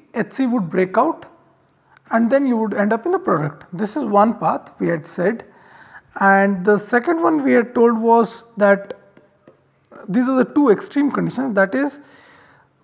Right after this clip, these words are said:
in this case the H B H C bond elongates first and H C almost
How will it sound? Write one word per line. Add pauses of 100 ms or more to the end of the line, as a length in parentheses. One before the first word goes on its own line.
(440)
in
this
case (100)
the (600)
H
B
H
C
bond
elongates (460)
first (920)
and
H
C
almost